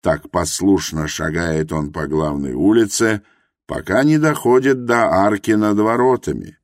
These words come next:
а тут вдруг исчезает.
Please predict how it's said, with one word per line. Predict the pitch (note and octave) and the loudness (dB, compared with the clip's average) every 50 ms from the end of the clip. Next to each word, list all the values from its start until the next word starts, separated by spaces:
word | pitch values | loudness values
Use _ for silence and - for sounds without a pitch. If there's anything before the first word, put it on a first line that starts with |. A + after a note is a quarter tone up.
| _ _ _ _ _ _ _ _ _ _ _ | _ _ _ _ _ _ _ _ _ _ _
а | D#2+ D2+ - | -6 -6 -6
тут | - _ - G2 G#2+ A#2+ B2+ | -6 _ 2 2 2 2 2
вдруг | B2 A#2+ B2+ C3 C3+ B2+ B2 - - _ _ _ _ _ _ _ _ | -2 0 0 2 0 0 -4 -8 -16 _ _ _ _ _ _ _ _
исчезает. | - D#2+ F2 E2+ - - - - B2 G#2 D#2 C#2 C2 C2+ A#1+ G#1+ A1 - - - - | -8 -8 -6 -6 -6 -6 -4 -4 -4 -4 -4 -6 -8 -10 -10 -10 -12 -14 -16 -18 -20